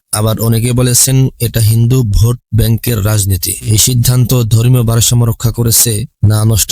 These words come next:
করেছে, সেই বিতর্ক এখন তুঙ্গে। টাকা কেবল লেনদেনের মাধ্যম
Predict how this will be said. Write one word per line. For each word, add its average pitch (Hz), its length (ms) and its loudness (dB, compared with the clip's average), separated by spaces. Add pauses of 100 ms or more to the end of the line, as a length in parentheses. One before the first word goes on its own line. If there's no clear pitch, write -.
করেছে, 123 340 0 (320)
সেই 120 240 0
বিতর্ক 123 300 0 (100)
এখন - 160 -2 (120)
তুঙ্গে। 95 320 0 (220)
টাকা 117 220 -4 (100)
কেবল 117 280 0 (140)
লেনদেনের 117 500 0
মাধ্যম 104 300 0